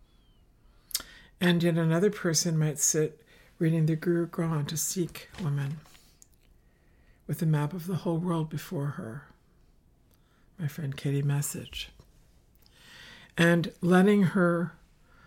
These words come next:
prayers and love for God move through that morning, so that in some mornings she might feel the whole world, and others a part of the world that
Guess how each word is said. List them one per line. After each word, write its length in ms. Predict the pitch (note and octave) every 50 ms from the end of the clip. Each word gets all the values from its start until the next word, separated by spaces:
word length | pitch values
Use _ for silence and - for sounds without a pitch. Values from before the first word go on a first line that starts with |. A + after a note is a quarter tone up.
| _ _ _
prayers 880 | - - - F#3 F3+ F3 F3 F3+ F#3 F#3+ F#3+ G3 F#3 - - - - - - - _ _ _ _ _ _ - -
and 240 | E3 E3 D#3+ D#3 D#3
love 280 | D3+ D#3 D#3 D#3 D#3 D#3
for 180 | - - D#3+
God 540 | D#3 - F3 D3+ D3 D3+ D3+ D3+ D3 D3+ - - _ _ - - - - - - - - - _ _ _ _ _ _
move 760 | - E3+ F3+ F#3 F#3 F#3 F#3 F#3 F#3 F#3 F#3 F3+ - - - - - - _ _ _ _ -
through 200 | - F3+ D#3+ D3+
that 200 | D3+ D3+ C3+ -
morning, 640 | D3+ D3+ D#3 D#3 D#3+ D#3 D3+ D3+ D#3 D#3 D3+ E3 D3+ - - _ _ _ _ - - - - - - - _ - - - -
so 340 | - - - E3 D3+ D3+ D3+
that 280 | D3+ C#3+ A#2 - - - - _ - _ - _ _ _ _
in 120 | - D3+ D3
some 240 | - - D#3+ D3+ D#3
mornings 400 | D#3 D#3 D#3 D#3 D#3 D#3 D3+ D#3
she 160 | - - E3
might 260 | D#3 D#3 D3 C3 -
feel 360 | - - D#3+ D3+ D3 D3 D3
the 120 | D3+ E3 C3+
whole 220 | B2 D#3+ D3+ D3
world, 520 | D3 D#3+ E3 D#3+ F3 E3+ E3 D#3+ D#3+ D#3
and 120 | D3+ C3+ C3+
others 440 | C3+ C3+ C#3 D3 C#3+ C#3+ C3+ C#3+ D#3+
a 40 |
part 300 | - - - - D3+ C#3+
of 160 | F3 E3+ D3 -
the 80 | F#3
world 340 | E3+ E3+ E3+ D#3+ E3 E3 D3+
that 240 | - C#3+ C3 -